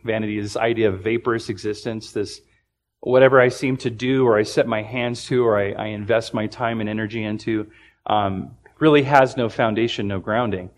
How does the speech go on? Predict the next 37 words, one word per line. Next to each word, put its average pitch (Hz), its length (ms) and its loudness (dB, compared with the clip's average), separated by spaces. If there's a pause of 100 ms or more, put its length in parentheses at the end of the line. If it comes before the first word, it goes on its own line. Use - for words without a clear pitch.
(480)
If, 123 300 -2
if 135 240 2
my 131 160 6
life 127 400 4
was 107 220 -4
merely 123 340 -2
limited 123 460 -2
to 104 400 -6
under 123 200 -2
the 110 120 -4
sun 127 320 -2
and 110 100 -2
that 110 140 -2
was 107 180 -6
my 104 160 -4
only 131 320 -2
vantage 117 440 -4
point 101 180 -8
and 101 80 -6
I 110 60 -2
didn't 120 280 0
have 113 560 0 (580)
the 107 200 4
light 120 500 2 (1120)
of 107 180 -2
God's 117 300 4
word, 104 480 4 (240)
I, 101 220 -4
I 113 40 -4
couldn't 123 320 -2
know 127 140 0
what 117 220 2
an 98 140 -6
end 139 240 -4
was. 95 540 -6
I 110 80 -2
wouldn't, 113 360 -4